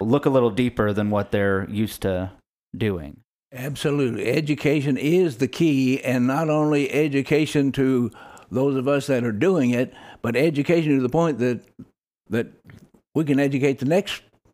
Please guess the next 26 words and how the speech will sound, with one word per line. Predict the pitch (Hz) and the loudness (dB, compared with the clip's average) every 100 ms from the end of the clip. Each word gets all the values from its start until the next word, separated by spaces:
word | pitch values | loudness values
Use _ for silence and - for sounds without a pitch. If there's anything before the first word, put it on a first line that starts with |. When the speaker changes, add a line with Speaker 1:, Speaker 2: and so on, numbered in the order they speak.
| _ _ - - | _ _ -20 -10
Speaker 2:
generation | 101 135 123 123 120 110 | -2 0 2 0 0 -2
that's | 107 - | -4 -4
doing | 117 107 | -4 -2
it | 107 98 | -4 -4
or | |
Speaker 1:
Right. | 92 90 | -4 -2
Speaker 2:
whatever. | 95 92 90 - - | -2 -6 -10 -14 -14
Speaker 1:
Exactly. | - 98 101 | -6 -2 0
Speaker 2:
And | 107 | -2
that's, | 151 - | -4 -6
that's | - 127 180 - | -4 -2 0 0
the | |
important | 135 110 131 131 113 | 0 2 0 2 0
thing, | 113 160 131 | 0 2 2
is | 123 | 0
to | - - _ _ _ _ | -8 -20 _ _ _ _
keep | - 175 | -4 -2
that | 143 120 120 | -2 -2 -2
knowledge, | 123 117 113 101 - _ _ _ _ _ _ - | -4 -2 -4 -8 -16 _ _ _ _ _ _ -8
uh, | 92 - - - _ _ _ _ | -6 -6 -8 -18 _ _ _ _
useful, | - 139 127 - 90 101 _ - | -2 0 0 -4 -8 -10 _ -8
and, | 107 107 95 - - | -8 -8 -14 -18 -12
and | 101 104 107 | -6 -4 -2
how | 127 | -2
do | 120 110 | -2 -2
you, | 110 - | -2 -6